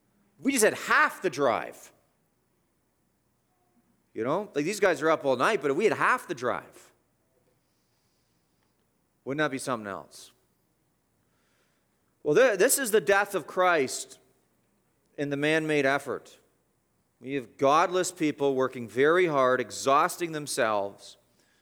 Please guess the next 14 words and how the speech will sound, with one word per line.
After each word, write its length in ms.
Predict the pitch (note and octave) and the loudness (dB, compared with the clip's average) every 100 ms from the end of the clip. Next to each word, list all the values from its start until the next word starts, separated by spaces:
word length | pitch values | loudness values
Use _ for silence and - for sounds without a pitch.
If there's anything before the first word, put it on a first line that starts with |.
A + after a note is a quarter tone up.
| _ | _
to 80 | A2+ | -14
bring 260 | G#2 C#3 D3+ | -2 -2 0
about 320 | C3 B2+ B2+ | 2 2 2
their 160 | A#2+ | -2
wicked 460 | G#2+ G2+ C3 C3+ A#2+ | -2 0 -2 -2 -8
plans. 680 | - A2 G2+ D#2+ D2+ - - _ _ _ _ _ _ _ _ _ _ _ _ _ - | -6 -6 -6 -10 -16 -20 -20 _ _ _ _ _ _ _ _ _ _ _ _ _ -10
Uh, 160 | A#2+ - | -8 -2
how 120 | E3 | 2
about 160 | G#3+ | 2
this? 420 | E3 F#3 A#2 - - _ _ _ _ _ _ _ _ _ _ _ _ _ _ | 4 2 0 -6 -16 _ _ _ _ _ _ _ _ _ _ _ _ _ _
The 140 | A#2+ B2+ | -6 -2
death 320 | D#3 G3+ G#3+ | 0 0 0
of 160 | G3 | -6
Christ, 720 | - E3+ D#3+ D3 D3 - - | -2 2 2 2 -2 -10 -18